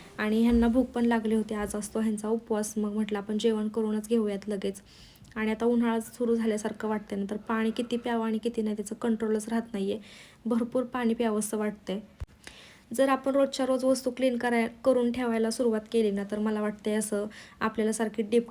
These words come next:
क्लिनिंग वगैरे काय करावं लागणार नाही. मला एक सवय आहे, म्हणजे चपाती झाली की, अं, पोळपाट बेलणं जे असतं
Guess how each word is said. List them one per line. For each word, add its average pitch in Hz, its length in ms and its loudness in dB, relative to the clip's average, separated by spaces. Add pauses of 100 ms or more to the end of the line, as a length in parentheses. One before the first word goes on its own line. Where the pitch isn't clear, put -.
क्लिनिंग 214 300 2
वगैरे 208 240 -2
काय 208 220 -2
करावं 208 300 -2
लागणार 196 360 -2
नाही. 196 120 -4
मला 208 200 -2
एक 202 100 -6
सवय 214 300 0
आहे, 196 100 -2
म्हणजे 202 220 -2
चपाती 214 380 -4
झाली 214 260 0
की, 208 260 -2
अं, 208 140 -6
पोळपाट 214 440 -2
बेलणं 208 300 0
जे 214 120 0
असतं 226 300 -2